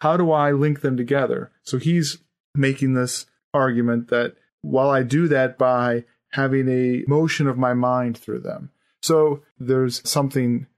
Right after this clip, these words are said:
similar in what she's doing with trying to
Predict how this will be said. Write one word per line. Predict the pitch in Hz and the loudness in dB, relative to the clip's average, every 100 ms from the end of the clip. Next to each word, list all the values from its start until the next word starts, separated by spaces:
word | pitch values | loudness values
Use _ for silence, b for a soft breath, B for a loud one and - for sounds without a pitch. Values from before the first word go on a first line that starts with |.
| _ - | _ -4
similar | - 190 143 104 98 - | 0 2 2 0 -4 -8
in | 113 | -10
what | 110 | -10
she's | - 117 110 | -10 -10 -8
doing | - 107 113 107 110 _ _ - | -8 -8 -6 -8 -10 _ _ -4
with | 120 110 - | -2 -2 -6
trying | 123 113 113 110 | -4 -4 -4 -6
to | 117 113 110 | -4 -4 -4